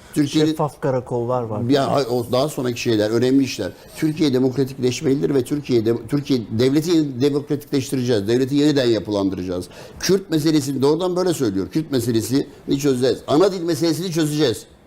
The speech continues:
Speaker 1: Tarih kaç? Bin dokuz yüz doksan bir. Son derece önemli. Yani o anlamıyla da,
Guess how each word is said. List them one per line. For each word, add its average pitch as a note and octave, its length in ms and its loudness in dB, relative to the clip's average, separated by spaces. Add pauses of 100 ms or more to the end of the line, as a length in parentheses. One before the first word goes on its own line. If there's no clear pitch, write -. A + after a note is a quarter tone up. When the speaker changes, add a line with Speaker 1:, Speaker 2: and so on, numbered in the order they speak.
(300)
Speaker 1:
Tarih D3 360 2
kaç? F#3 240 -8
Bin D3 140 0
dokuz D3 200 -2
yüz D3+ 100 -2
doksan B2 400 0
bir. G#2+ 200 -2 (1300)
Son D#3+ 240 0
derece B2+ 220 0
önemli. A#2 400 0
Yani A2 180 2
o A#2+ 100 2
anlamıyla B2+ 480 0
da, C3 200 0